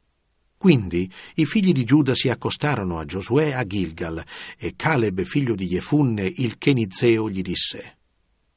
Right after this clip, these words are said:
"Tu stesso conosci bene la parola che Geova proferì a Mosè, uomo del vero Dio,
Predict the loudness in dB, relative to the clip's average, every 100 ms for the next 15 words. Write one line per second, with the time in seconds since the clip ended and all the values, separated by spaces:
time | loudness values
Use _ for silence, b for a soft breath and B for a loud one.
0 | _ _ 2 2 6 6 8 6 6 6
1 | 4 4 6 6 6 4 2 2 4 4
2 | 4 0 -2 4 4 4 2 0 0 0
3 | 2 2 0 2 4 6 6 4 2 0
4 | -2 -2 -2 2 4 2